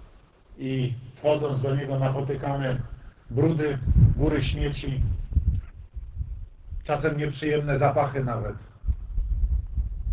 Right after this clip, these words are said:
To nie jest przyjemność z wypoczynku i co najważniejsze, to nie jest zdrowe. I to nie tylko dla nas w momencie, kiedy do tego lasu wchodzimy i widzimy to wszystko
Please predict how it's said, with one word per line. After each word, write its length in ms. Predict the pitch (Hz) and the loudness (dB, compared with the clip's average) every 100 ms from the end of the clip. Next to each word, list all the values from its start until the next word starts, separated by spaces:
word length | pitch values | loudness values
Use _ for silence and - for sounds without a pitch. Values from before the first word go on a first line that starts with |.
| - - | 0 2
To 160 | 160 156 | 4 4
nie 60 | 160 | 4
jest 180 | 135 | 2
przyjemność 440 | - 151 143 143 135 | 0 0 2 2 2
z 20 | |
wypoczynku 680 | 139 135 135 156 160 165 165 - - - - - - - - - - | 2 2 0 0 0 0 0 -4 -12 -14 -12 -12 -12 -16 -20 -6 -2
i 100 | 143 | 0
co 120 | 135 160 | 0 2
najważniejsze, 600 | 156 151 143 170 151 156 | 4 4 2 2 0 2
to 160 | 156 | 2
nie 100 | 165 | 6
jest 180 | 165 160 | 6 6
zdrowe. 480 | - 139 160 - - - - - - - | 4 6 8 8 8 8 12 12 12 12
I 60 | |
to 100 | 151 | 12
nie 120 | 160 196 | 12 10
tylko 260 | 214 170 | 8 6
dla 260 | 143 151 151 | 8 8 6
nas 240 | 139 - | 4 4
w 40 | 139 | 4
momencie, 420 | 147 143 143 139 | 6 6 6 6
kiedy 160 | 143 | 8
do 140 | 139 135 | 10 8
tego 160 | 139 | 8
lasu 280 | 139 139 143 | 8 8 6
wchodzimy 460 | - 139 151 143 139 | 6 4 2 2 2
i 60 | |
widzimy 320 | 127 139 143 135 | 2 0 0 0
to 140 | 135 | 0
wszystko 480 | 143 135 139 139 | -2 -4 -2 -2